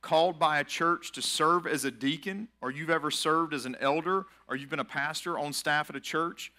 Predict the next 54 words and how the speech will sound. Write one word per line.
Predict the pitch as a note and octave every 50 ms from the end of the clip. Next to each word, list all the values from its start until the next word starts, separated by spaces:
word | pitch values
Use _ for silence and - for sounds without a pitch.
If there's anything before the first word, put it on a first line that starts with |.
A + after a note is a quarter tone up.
| _ _ _
um, | - B2+ B2+ B2+
I'd | A2 B2+ C3+
also | D3 F3+ F3 - F#3+
like | D#3 D#3 D#3 - -
to | - C#3+
invite | C3+ B2 A2+ C#3 C#3 C#3 - -
you | F3
to | F3 F3
come | - F#3 F3 E3+ E3+
up, | F#3 G3 -
if | C3 B2+ -
you | D#3 D3
would, | C#3 D#3+ D#3+ D#3+
please. | - D#3+ D#3+ E3 F3+ F#3 F#3 F3+ - - - _ _ _ _
Um, | - C3 B2+ B2+ B2 B2
and | B2+ C3
I | C3+ C#3
know | D3+ E3 F3 F3
that | D#3+ C#3+ C#3+
we've | B2+ D3 C#3 -
got | D#3 D#3 D#3+ -
people | E3+ E3+ E3 E3+ D3+
that | D3
have | C#3 A2+
served, | - - D#3+ D#3+ E3+ F3 E3+ D3+ D3 - - _ _
and | - B2
not | C#3 C#3+ - D3
necessarily | D3+ D3 - F#3+ F3 D#3+
just | C#3 D#3+ D#3 -
at | D3 -
this | D3+ D#3 D#3
church, | - - F3 F#3 F3+ -
but | - C#3+
even | D3 D#3 D3 C3
as | B2+ A2+ -
other | C3+ C#3+ D#3 D3+
churches. | - - F3 F3 E3+ - F#3 F#3 F3 - - - - - - -
Um, | B2+ B2 B2 B2 A#2+ B2 - -
I, | B2 B2 - -
so | - - D3
I, | C3 C3 D3 C#3+ B2+
I | C#3+
don't | E3 E3 E3
want | D#3+ E3+ E3 -
you | E3
to | D3 C#3+
just, | C#3+ D3+ D3+ - - -
if | D3+ A2+ B2
you've | D#3 E3 D#3
ever | D#3+ F3 F3+ G3
been | F3 F#3 G3 F#3+
in | F#3+ F3+
that | F#3 F#3 F#3
position, | - F#3 E3 E3+ A3 G#3+ G#3+ - A#2+ A2+